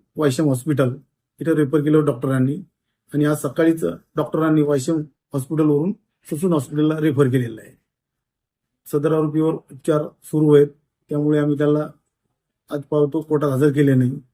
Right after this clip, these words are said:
त्याबाबत आम्ही माननीय कोर्टाला मेडिकल कस्टडी म्हणून रिपोर्ट दिलेला आहे आणि तो कोर्टाने स-, त्या बाबत सहमती दर्शवलेली आहे. जेव्हा केव्हा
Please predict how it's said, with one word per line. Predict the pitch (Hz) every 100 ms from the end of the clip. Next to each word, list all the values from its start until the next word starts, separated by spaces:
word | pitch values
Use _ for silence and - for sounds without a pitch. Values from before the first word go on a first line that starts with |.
| _
त्याबाबत | 156 147 147 151
आम्ही | 151 151 156
माननीय | 151 151 151
कोर्टाला | 151 147 151 160 - _ _ _ _ _ _ _ -
मेडिकल | 170 175 185
कस्टडी | 175 151 175 160
म्हणून | 156 165
रिपोर्ट | 160 143 165
दिलेला | 151 139 135
आहे | 139
आणि | - _ - 151 143
तो | 151
कोर्टाने | 151 147 151 156 - _ _ _ _ _ _ _ _ _ _ _ _ _ _ _
स-, | - 110 _ _ _
त्या | 151
बाबत | 143 143 147 131
सहमती | 151 147 135 160 160 156
दर्शवलेली | 156 143 160 156 147 135
आहे. | 123 - _ _ _ _
जेव्हा | 151 156 160
केव्हा | 160 156